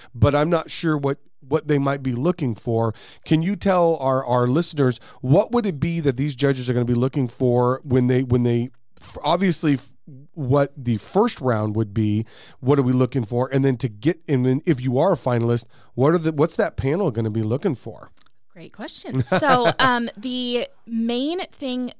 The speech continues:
Speaker 2: that we are looking for, like I said earlier, is people that are in revenue, which means they,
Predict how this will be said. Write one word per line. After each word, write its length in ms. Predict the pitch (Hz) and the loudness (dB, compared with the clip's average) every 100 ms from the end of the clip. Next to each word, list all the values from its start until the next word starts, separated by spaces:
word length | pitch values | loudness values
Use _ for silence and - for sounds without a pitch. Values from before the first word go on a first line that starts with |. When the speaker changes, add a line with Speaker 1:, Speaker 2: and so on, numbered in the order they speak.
| 202 | -10
Speaker 2:
that 420 | 208 208 202 - | -8 -8 -8 -10
we 160 | 214 | -10
are 100 | 202 | -8
looking 160 | 202 196 | -10 -10
for, 140 | 202 202 | -12 -12
like 160 | 202 | -12
I 60 | 202 | -14
said 180 | - 196 | -12 -8
earlier, 280 | 294 294 294 | -8 -6 -8
is 220 | - 196 | -10 -12
people 200 | 208 202 | -12 -12
that 120 | 190 - | -12 -10
are 220 | 185 185 | -10 -10
in 180 | 196 196 | -10 -10
revenue, 520 | 185 185 196 196 202 - - - | -10 -8 -8 -8 -10 -12 -20 -20
which 200 | 190 - | -18 -14
means 220 | 185 180 | -12 -12
they, 180 | - 175 | -16 -20